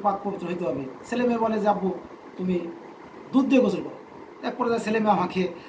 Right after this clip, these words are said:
আহ, দুধ দিয়ে গোসল করে দেয় এবং গ্রামের, আহ, ভাতিজারা, সমবয়সী ভাইরা, মুরব্বীরা সবাই বলে যে, "তুমি দুধ দিয়ে গোসল করো।" পরে এক পর্যায়ে আমি দুধ দিয়ে গোসল করি।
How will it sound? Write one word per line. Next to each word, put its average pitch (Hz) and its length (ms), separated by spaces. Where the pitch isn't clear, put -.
আহ, 175 160
দুধ 190 140
দিয়ে 190 160
গোসল 170 240
করে 165 100
দেয় 165 100
এবং 170 160
গ্রামের, 180 360
আহ, 156 260
ভাতিজারা, 165 600
সমবয়সী 180 380
ভাইরা, 165 440
মুরব্বীরা 165 480
সবাই 233 140
বলে 214 160
যে, 190 60
"তুমি 185 140
দুধ 175 140
দিয়ে 160 140
গোসল 127 160
করো।" - 220
পরে 269 100
এক 254 100
পর্যায়ে 196 240
আমি 160 80
দুধ 170 120
দিয়ে 160 120
গোসল 135 140
করি। - 200